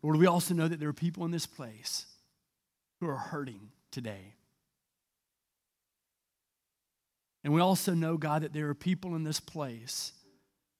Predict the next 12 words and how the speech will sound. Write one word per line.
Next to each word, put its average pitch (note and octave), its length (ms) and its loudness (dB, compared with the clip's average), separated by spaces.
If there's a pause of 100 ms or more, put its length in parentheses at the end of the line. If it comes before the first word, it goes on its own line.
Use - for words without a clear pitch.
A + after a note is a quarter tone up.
(960)
who F3+ 100 6
need F3 300 6
your D#3+ 120 2
guidance C3+ 680 -2
to D3+ 100 -6
make C#3+ 220 -4
decisions. C3 920 -2 (1120)
They D3+ 80 2
need E3+ 200 6
your F3 160 8
wisdom, C#3+ 600 0
Lord. G2+ 280 -12